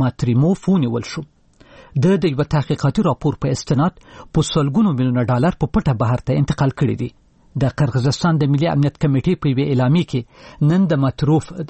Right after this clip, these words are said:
ماتریموف د نیولو خبر ورکړ. درې ورځې مخکې د دې کمیټې نویو مشرانو ویلي وو چې د ماتریموف او د هغه د همکارانو د هلو ځلو په اړه تحقیقات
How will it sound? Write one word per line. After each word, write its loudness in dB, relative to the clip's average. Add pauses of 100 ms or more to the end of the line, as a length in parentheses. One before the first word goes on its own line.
(380)
ماتریموف 0 (140)
د 0
نیولو 2
خبر 0
ورکړ. -4 (540)
درې 4
ورځې 0
مخکې -2 (340)
د 2 (100)
دې 2
کمیټې 0 (120)
نویو 2
مشرانو 0
ویلي 2
وو -2 (300)
چې -2
د 2
ماتریموف 0 (180)
او 2 (140)
د 0
هغه 0
د -2
همکارانو 0
د 0
هلو 0 (100)
ځلو 2
په 0
اړه 0 (380)
تحقیقات -2